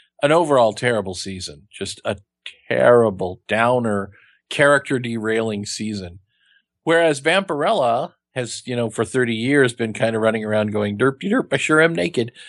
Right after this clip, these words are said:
but doing it in such a charming way. I think the, the least successful moment of the issue for me is when Vampirella gives Buffy the "Why you suck" speech, and she's like, "And when you talk about your little girl power, empowerment means I can dress like this,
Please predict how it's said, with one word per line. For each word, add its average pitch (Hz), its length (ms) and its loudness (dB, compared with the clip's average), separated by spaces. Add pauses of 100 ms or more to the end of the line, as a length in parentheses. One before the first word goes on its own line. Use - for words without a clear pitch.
(300)
but 147 160 2
doing 202 300 4
it 170 120 -4
in 147 140 0
such 190 260 -2
a 170 60 -2
charming 151 500 0
way. 107 480 -2 (1200)
I 156 120 4
think 208 240 0
the, 156 280 6
the 151 200 4
least 165 340 -4
successful 131 540 -2
moment 104 320 -2
of 101 100 -4
the 101 160 -4
issue 104 260 -2
for 95 140 -8
me 95 340 -2 (380)
is 131 320 2
when 120 300 2
Vampirella 127 840 2 (680)
gives 135 240 2
Buffy 117 560 0
the 110 240 -4
"Why 113 220 4
you 113 180 -2
suck" - 340 -2
speech, - 400 -8
and 95 100 -12
she's 104 280 -6
like, 95 200 2 (240)
"And 160 280 2
when 160 160 -4
you 175 160 0
talk 185 300 0
about 160 280 0
your 139 140 -2
little 147 180 0
girl 151 420 2
power, 117 340 -2
empowerment 143 640 -2
means 117 280 -8
I 127 120 -2
can 104 300 -8
dress 135 300 0
like 127 260 0
this, 151 240 0